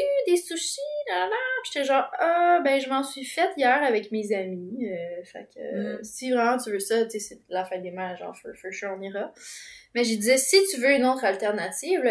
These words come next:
Speaker 1: N neuf cents, N neuf cents reviendrait beaucoup moins cher que le sushi », ce qui était vrai, j'avais fait le calcul. J'ai disais, « Moi, ma pizza, elle me revient à quatorze dollars et mes sushis me reviennent à vingt-deux dollars. Fait que si tu fais le même genre de calcul pour chaque personne de la famille, tu vas sauver du
Speaker 2: Moi, ma
Speaker 1: cash. »
Speaker 2: pizza me revient genre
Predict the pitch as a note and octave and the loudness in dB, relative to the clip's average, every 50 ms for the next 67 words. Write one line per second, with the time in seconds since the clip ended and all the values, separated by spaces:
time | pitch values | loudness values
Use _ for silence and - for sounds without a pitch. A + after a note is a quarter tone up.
0 | - - A3+ A#3+ A#3 A3 A3 A3 - - - - - _ - G#3 G#3 - - C#4+ | 4 4 2 2 2 0 0 0 -2 -4 -6 -12 -10 _ -4 -2 -2 -2 -6 -6
1 | D#4+ - - _ _ _ _ _ - B3 C4+ C4 A3+ G3 G3+ - - - _ - | -8 -12 -16 _ _ _ _ _ -6 -4 -2 0 -2 -2 -2 -6 -10 -16 _ -20
2 | _ - - C4+ B3 B3 A#3 A#3 A#3+ A#3 A3+ A3+ A3+ G#3+ C4 D4 D4 - G4+ G4 | _ -6 -4 0 2 4 4 4 4 4 4 2 2 2 0 -2 0 2 2 2
3 | D#4+ C4 B3+ B3 - B3 B3+ C4 B3+ B3+ - - A3 F#3+ G3 F#3+ G3 - - - | 4 2 0 2 4 4 4 4 2 -2 -4 -2 -2 0 0 -2 -2 -6 -10 -12
4 | - D4 A4 A#4 - - - - G3 G3 F#3 F3+ - - C4 C4 G3+ F#3 F#3 - | -12 -10 -10 -10 -12 -12 -12 -10 -6 -4 -4 -4 -2 -4 -2 0 0 0 0 -2
5 | G#3 G3+ G3+ G3+ F#3 F#3 - - G4 A4 G4 - - - - - - - - - | -6 -6 -4 -4 -6 -6 -6 -4 -4 -4 -4 -4 -8 -16 -20 -20 -20 -20 -20 -20
6 | _ - - - - - - _ - B3 B3+ G#3+ G#3+ G#3+ B3+ C4+ C#4 C4 - A#3+ | _ -14 -12 -12 -12 -12 -12 _ -4 -4 -2 0 2 6 8 10 10 8 6 4
7 | B3+ C4+ C#4+ C4+ C4 B3+ A3+ G#3+ G#3+ C4 C4+ - - A3+ A3+ A3+ A3+ A3+ G#3+ A#3 | 4 4 4 4 4 2 0 2 4 4 4 6 6 6 6 6 4 4 4 2
8 | A#3 A#3 - - - - G3 G3 - - - A#3 A3+ A3 - A3 G#3+ A3 G#3 G3+ | 0 -2 -2 -6 -2 0 0 0 0 -2 -4 -6 -6 -2 0 0 0 0 2 2
9 | F#3 F3 E3+ F#3 A3+ D4+ F4 E4 C#4+ A3+ - - A3 A#3 A3+ A3 A3 G#3+ G#3+ - | 2 2 2 0 0 0 -2 -2 -4 -6 -6 -2 2 2 4 4 2 2 0 -2
10 | G#3+ - - C#4+ C#4+ C4+ B3 A3+ A3+ A3 G#3+ G3 F#3 F#3+ G3+ G3+ G3+ G3 G3+ G3+ | -4 -6 -4 -4 -2 0 0 2 2 2 2 0 0 0 -2 -4 -2 0 2 2
11 | G#3 F#3+ F3 E3+ E3+ F3 F#3 A3+ D4+ C#4+ - - - A#3 A#3 - - - - - | 4 4 2 2 0 0 0 0 0 -2 -6 -10 -10 -10 -10 -8 -10 -10 -4 0
12 | A#3 A3 G#3 G3 F#3+ G3+ G3+ G#3 G#3+ A3 G#3+ G3+ G3+ G3+ F#3 F#3 F#3 A#3 A3+ A3+ | 2 4 4 4 2 0 -2 -2 -2 -2 -2 -2 -2 -4 -6 -6 -4 -6 -6 -6
13 | G#3+ G#3 - - G#3 G#3 - G#3 G#3 - - A3 A3 G#3 F#3+ F#3+ - F#3+ G3 G3+ | -6 -10 -10 -10 -12 -12 -12 -12 -12 -8 -6 -4 -2 -2 -2 -4 -6 -8 -6 -6
14 | A#3 E4+ F4+ F4 - - F#3 F#3 F#3 - - A#3 A#3 A3+ - A#3 A#3+ C4+ C#4 B3 | -6 -6 -8 -10 -10 -8 -8 -8 -8 -6 -6 -6 -6 -6 -6 -4 -2 0 2 2
15 | A3 G#3 G#3+ - A3+ A3 A3+ G#3+ G#3 G3+ G3 G3 G3 G3+ G3 G3 G3 F#3+ F3+ E3+ | 2 0 -2 -6 -6 -4 -2 -2 -2 -2 -2 -2 -2 -4 -4 -4 -4 -6 -6 -8
16 | E3+ - - - | -8 -10 -12 -14